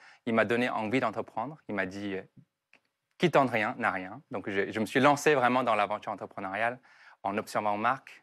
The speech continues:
euh, au quotidien. Brent, il m'a quand même donné, un, ce, cette opportunité de m'installer en, à, à Londres, mais il m'a surtout ouvert aussi le, le, les yeux pour le,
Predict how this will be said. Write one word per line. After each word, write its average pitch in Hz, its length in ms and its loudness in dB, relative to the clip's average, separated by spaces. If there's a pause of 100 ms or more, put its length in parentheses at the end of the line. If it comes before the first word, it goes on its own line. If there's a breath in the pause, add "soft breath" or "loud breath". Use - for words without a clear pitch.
euh, 90 380 -4
au 101 100 -6
quotidien. 98 560 -8 (480 loud breath)
Brent, 127 360 4 (100)
il 98 440 -4
m'a 98 280 2
quand 120 100 0
même 110 200 0
donné, 131 480 0 (200)
un, 131 200 2
ce, 87 480 -2 (140)
cette 104 220 -4
opportunité 110 600 -4
de 101 100 -10
m'installer 92 420 -4
en, 90 200 -8
à, 95 300 -6 (800)
à 104 80 6
Londres, 104 320 -2
mais 98 100 -4 (160)
il 110 80 -6
m'a 95 120 -2
surtout 107 260 -4
ouvert 107 280 2
aussi 95 280 -4
le, 92 180 -6
le, 95 320 -6 (240 soft breath)
les 92 220 0
yeux 110 80 2
pour 98 180 -6
le, 87 140 -4